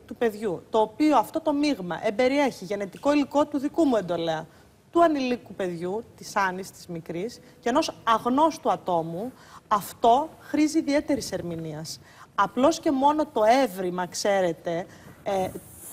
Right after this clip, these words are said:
βέβαια δεν είμαι γενετιστής ούτε βιολόγος, πλην όμως, ε, ως συνήγορος, και, ε, αυτό είναι θέμα υπερασπίσεως του πελάτη μου, και ο ίδιος θέλει, ε, να ερμηνευτεί, γιατί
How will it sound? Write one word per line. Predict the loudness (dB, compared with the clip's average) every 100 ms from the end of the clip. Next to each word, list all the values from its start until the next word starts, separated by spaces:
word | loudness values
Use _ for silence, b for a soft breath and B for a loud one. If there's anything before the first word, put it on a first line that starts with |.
| -16 -14 -4
βέβαια | 0 0
δεν | 0 -2
είμαι | -2 -4
γενετιστής | -6 -6 -6 -8 -8 -8 -8
ούτε | -4
βιολόγος, | -2 0 2 2 0 -2 -8
πλην | -6 -4 0
όμως, | 0 -2 -6
ε, | -12 -8 -4
ως | -2 -4
συνήγορος, | -4 -2 -2 0 0 2 -2 -4 -14
και, | -4 0
ε, | 2 2 -2 -6 -8 -6
αυτό | -6 -2 -2
είναι | 0 -2 -2 -4
θέμα | -4 -2
υπερασπίσεως | 0 0 0 -8 -10 -16
του | -8
πελάτη | 0 0 0
μου, | -2
και | 0
ο | 2
ίδιος | 0 -2 -4 -6 B B B
θέλει, | -4 2 4 4 0 -4 -8 -8
ε, | -2 -2 -2 -8 -4
να | -2 2
ερμηνευτεί, | 2 2 2 0 -2 -4 -6 -2 -2
γιατί | -4 -6 -6 -10